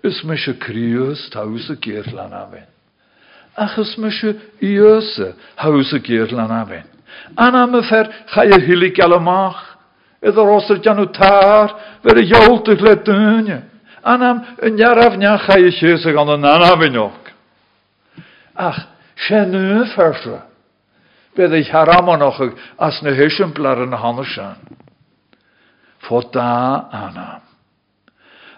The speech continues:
Ach Saul, y fwy y fec tiach gyroch,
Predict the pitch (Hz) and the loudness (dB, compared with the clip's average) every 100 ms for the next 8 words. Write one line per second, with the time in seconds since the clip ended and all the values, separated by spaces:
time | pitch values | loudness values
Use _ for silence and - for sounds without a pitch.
0 | - 160 143 - 151 147 147 147 143 143 | -6 -4 -4 -6 0 2 2 2 -4 -8
1 | - _ _ _ _ _ _ - 127 117 | -20 _ _ _ _ _ _ -4 -4 0
2 | 151 165 370 392 202 156 135 127 - - | 4 6 6 6 4 2 0 -4 -8 -4
3 | 160 185 - - 135 110 101 - | 0 0 -2 -8 -6 -6 -8 -12